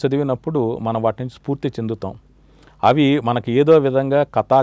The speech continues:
గమనంలో ఉపయోగపడతాయి. ఎక్కడ చార్లెస్ డికెన్స్, ఎక్కడ నరసింహంలో నీలాంబరి, ఎక్కడ గోపాలరావు గారు అమ్మాయి. So, ఇవన్నీ కూడా ఏంటంటే మనం ఎంత తరచుగా చదివితే, ఎంత విరివిగా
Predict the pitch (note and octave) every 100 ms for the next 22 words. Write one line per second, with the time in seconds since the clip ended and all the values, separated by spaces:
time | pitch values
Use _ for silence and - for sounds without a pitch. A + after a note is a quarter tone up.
0 | G#2+ G2+ B2+ C3+ C3+ A#2 A#2 A#2+ G2+ F#2
1 | - - _ A2+ A2+ D#3+ C#3+ - A#2+ A#2
2 | G2 G#2 G2+ G#2 - - G2 - C3 A#2+
3 | A#2 A#2+ A#2+ A#2+ G2+ G#2 A#2+ A#2+ A2+ A2+
4 | - - - - - A#2+ D#3+ C3 A#2+ B2
5 | C#3 B2+ A2+ G#2 G2 G2+ A2+ - _ _
6 | _ _ - D3+ C#3 E3 _ _ - G#2+
7 | G2+ B2 E3+ E3+ D3+ C#3+ C3 B2+ D3 A#2
8 | G#2 G2 B2+ - D3+ D3 A#2+ A2+ - B2
9 | B2+ B2+ - G2 F#2+ G2 G#2+ G2+ G2+ A#2+
10 | B2 G#2+ A2+ A#2+ A#2+